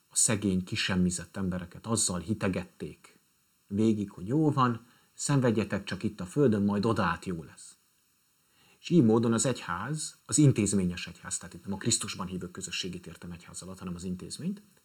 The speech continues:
az intézményes egyház bizony-bizony a fennálló társadalmi igazságtalanságoknak ideológiát adott.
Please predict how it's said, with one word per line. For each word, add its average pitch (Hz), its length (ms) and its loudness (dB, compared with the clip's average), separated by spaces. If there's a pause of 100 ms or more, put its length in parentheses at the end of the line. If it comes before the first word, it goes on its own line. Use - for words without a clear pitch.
(540)
az 98 60 -2
intézményes 98 640 2
egyház 85 480 -12
bizony-bizony 101 1040 2
a - 180 -12
fennálló 104 460 2
társadalmi 95 580 0
igazságtalanságoknak 90 1500 -4
ideológiát 85 920 -6
adott. - 520 -20